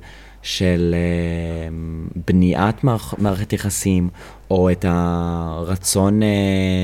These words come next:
קצת, אה, זה קצת כיף שמישהו קצת משוגע עליך, או את הרצון כזה להיפגש מלא, להכיר אותך מ-,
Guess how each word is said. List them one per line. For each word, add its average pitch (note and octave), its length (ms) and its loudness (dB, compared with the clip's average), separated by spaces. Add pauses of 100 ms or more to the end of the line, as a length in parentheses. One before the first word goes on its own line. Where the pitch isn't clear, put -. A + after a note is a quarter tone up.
(600)
קצת, - 460 -2
אה, D#3+ 500 2 (200)
זה A2+ 140 -2
קצת - 360 0
כיף A3 220 0
שמישהו G2+ 420 2
קצת - 300 -4
משוגע F2 440 0
עליך, E2 380 -4 (800)
או F2+ 200 4
את F2 120 -2
הרצון F2 440 -2
כזה F#2 520 -4
להיפגש E2+ 460 -6
מלא, G#2+ 180 0 (160)
להכיר F2 340 -4
אותך - 260 -4 (100)
מ-, E2 220 -2